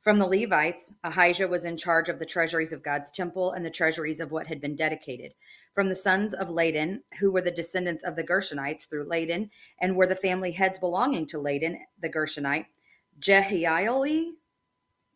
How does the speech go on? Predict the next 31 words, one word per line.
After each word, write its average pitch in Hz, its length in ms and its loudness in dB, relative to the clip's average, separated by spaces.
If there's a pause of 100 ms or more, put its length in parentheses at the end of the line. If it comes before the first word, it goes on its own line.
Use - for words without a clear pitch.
(200)
Jehieli? 254 800 -2 (600)
Phew. 151 460 -6 (580)
The 202 100 4
sons 262 340 6
of, 214 160 -2 (120)
I'm 196 120 0
gonna 190 180 0
just 175 140 -6
say 208 120 0
Jehieli, 208 600 -4 (280)
Zetham 240 400 8
and 208 140 0
his 202 180 2
brother 220 300 6
<laughs> - 0 -
Joel 208 400 6
were 190 160 2
in 190 100 0
charge 190 300 4
of 190 120 -6
the 208 80 -4
treasuries 170 460 -2
of 170 100 -10
the 165 60 -8
Lord's 147 320 -8
temple. 127 380 -12 (560)
From 214 220 6
the 262 160 0
Amramites, 170 680 0
the 170 160 -2
Izrahites, 170 720 0